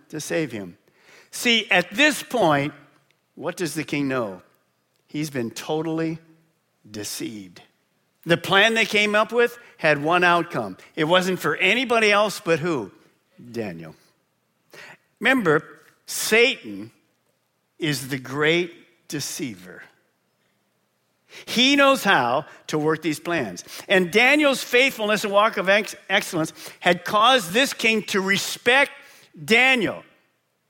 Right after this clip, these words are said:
highly, but there was nothing he could do.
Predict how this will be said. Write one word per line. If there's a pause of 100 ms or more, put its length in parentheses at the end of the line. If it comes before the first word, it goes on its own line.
(440)
highly, (600)
but
there
was
nothing
he
could
do.